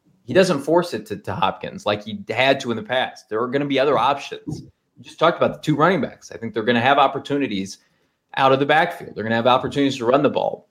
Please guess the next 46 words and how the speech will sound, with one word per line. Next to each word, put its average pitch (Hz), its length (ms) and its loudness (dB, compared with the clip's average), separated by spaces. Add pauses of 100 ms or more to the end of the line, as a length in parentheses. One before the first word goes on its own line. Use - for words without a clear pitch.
I 113 80 2
would 135 160 2
not 143 320 2
force 104 280 -4
it. - 80 -14
If - 60 -18
it's 101 120 -6
available 160 680 2 (380)
and 104 140 -8
Kingsbury 123 500 0
is 107 180 -8 (140)
creative 123 340 2
enough 139 340 2
to, 98 160 -12
to - 120 -12
get 107 180 -2
him 120 140 0
out 123 160 0
in 117 80 -10
space, 131 380 0
that 117 160 2
being 123 160 0
Hopkins, 143 480 0 (340)
hell 156 180 2
yeah, 185 360 0 (140)
throw 131 180 2
him 151 80 -4
the 151 100 -10
football. - 460 -6 (160)
He's - 80 -14
your 117 80 -4
best 139 260 2
offensive 131 380 0
player 117 200 4
outside 107 320 4
of 104 80 -2
Kyler 104 260 0
Murray. 101 280 -4 (500)
But, 117 380 0 (380)
I, 117 160 -6
I 127 80 -2
mean, 120 340 0 (260)
the 135 100 4
Rams, 196 480 4
to 160 100 -2
me, 143 540 0